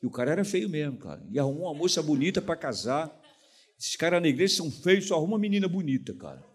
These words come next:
Pastor Cassiano falava, "O namorado dela parece um trem que bateu de frente, o maior acidente que pode ouvir." Quem conheceu o velhinho Cassiano? Ele falava, "O cara era feio, parecia um acidente de trem, cara."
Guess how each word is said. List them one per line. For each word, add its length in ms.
Pastor 280
Cassiano 420
falava, 400
"O 80
namorado 560
dela 240
parece 380
um 360
trem 320
que 120
bateu 480
de 100
frente, 380
o 20
maior 200
acidente 600
que 80
pode 240
ouvir." 320
Quem 120
conheceu 340
o 40
velhinho 260
Cassiano? 540
Ele 140
falava, 320
"O 60
cara 200
era 200
feio, 560
parecia 340
um 60
acidente 420
de 140
trem, 320
cara." 240